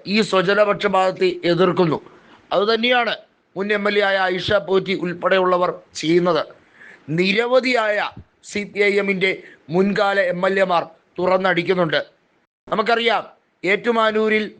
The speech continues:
സുരേഷ് കുറുപ്പ് വിജയിച്ചത് പൊരുതി തന്നെ ആ മണ്ഡലം നിലനിർത്തിക്കൊണ്ട് വീണ്ടും വീണ്ടും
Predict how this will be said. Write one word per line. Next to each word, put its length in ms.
സുരേഷ് 500
കുറുപ്പ് 320
വിജയിച്ചത് 540
പൊരുതി 400
തന്നെ 240
ആ 20
മണ്ഡലം 400
നിലനിർത്തിക്കൊണ്ട് 720
വീണ്ടും 300
വീണ്ടും 260